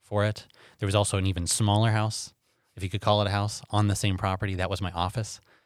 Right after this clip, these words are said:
It didn't have water, but it had heat. And so I would just walk ac-, over, over there, work all day on the dissertation. And, uh, yeah, that was how we ended up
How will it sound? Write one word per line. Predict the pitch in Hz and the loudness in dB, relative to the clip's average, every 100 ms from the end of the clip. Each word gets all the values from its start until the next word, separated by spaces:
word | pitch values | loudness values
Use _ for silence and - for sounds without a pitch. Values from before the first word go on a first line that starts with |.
| _ | _
It | 113 | -2
didn't | 113 101 | 0 2
have | 92 | 2
water, | 90 95 110 | 4 4 4
but | 95 | 0
it | 85 | -4
had | 90 - | -6 -4
heat. | 110 113 - - _ _ - | -4 -4 -10 -20 _ _ -10
And | 95 | -2
so | 98 | 2
I | 90 | 2
would | 90 90 | 2 -2
just | - - - _ | -6 -10 -18 _
walk | 95 92 | 0 0
ac-, | 98 104 | 0 -2
over, | 90 92 90 90 - | -2 -2 -4 -6 -4
over | 95 92 | -2 0
there, | 90 95 98 | 0 0 0
work | 95 98 | 0 0
all | 90 | -2
day | 90 90 92 - | -2 -4 -6 -6
on | 90 | -6
the | 90 | -4
dissertation. | 85 98 92 90 90 87 85 _ _ _ _ _ | -6 -6 -6 -6 -6 -6 -8 _ _ _ _ _
And, | 95 90 87 87 | -4 -2 -2 -2
uh, | 85 82 85 _ | -4 -4 -8 _
yeah, | - 107 | 2 4
that | 107 | 6
was | 110 | 4
how | 113 | 4
we | 101 95 | 4 2
ended | 92 90 | 2 0
up | 90 | -2